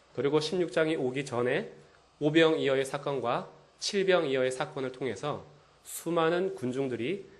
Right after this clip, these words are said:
예수님을 왕으로 삼고자 쫓아다니며 따라다니며 예수님을 받들고자 하는 그 수많은 무리들이 많이 있었습니다.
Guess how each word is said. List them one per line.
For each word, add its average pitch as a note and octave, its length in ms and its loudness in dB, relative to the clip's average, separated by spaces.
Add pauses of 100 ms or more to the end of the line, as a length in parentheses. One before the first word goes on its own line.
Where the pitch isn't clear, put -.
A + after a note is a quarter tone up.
(160)
예수님을 D3+ 540 2
왕으로 B2+ 400 2
삼고자 B2 680 -4 (540)
쫓아다니며 C3+ 960 0
따라다니며 C3 720 0 (340)
예수님을 C3 680 0
받들고자 B2 640 -4
하는 A2 280 -4 (300)
그 - 80 -20
수많은 D#3 480 -2
무리들이 A#2+ 360 -6
많이 A#2+ 200 -4
있었습니다. F2+ 460 -10